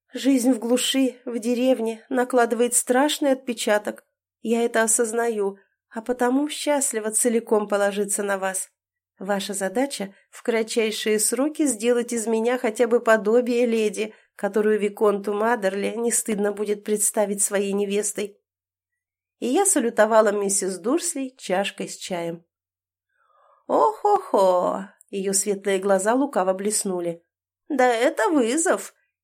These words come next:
и я его с удовольствием приму». Что ж,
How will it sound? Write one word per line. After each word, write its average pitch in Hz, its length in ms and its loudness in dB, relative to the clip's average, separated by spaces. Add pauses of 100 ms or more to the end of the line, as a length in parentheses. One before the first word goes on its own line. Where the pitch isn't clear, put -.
и - 140 -2
я 196 280 2 (100)
его 359 220 -4
с 359 120 0
удовольствием 330 960 6
приму». 269 600 0 (680)
Что - 340 -10
ж, - 240 -12